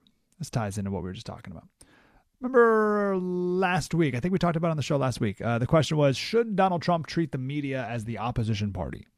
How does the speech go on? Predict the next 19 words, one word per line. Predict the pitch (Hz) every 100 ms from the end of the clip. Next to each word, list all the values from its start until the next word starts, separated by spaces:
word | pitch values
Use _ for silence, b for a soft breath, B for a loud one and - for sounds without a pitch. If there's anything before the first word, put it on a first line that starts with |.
| b b b b b -
Uh, | 98 87
and |
the | 156
answer | 220 - 175
is | 113
yes. | 98 127 190 - - _ -
As | 113
long | 120 143 151
as | 117
they | 139 -
act | 143 156 - - - _
like | 120 101
the | 110
opposition | 104 107 101 101 104
party, | 101 98 107
they | 110
should | - 151 127
be | 117 110 - _ _ _
treated | - 123 104 101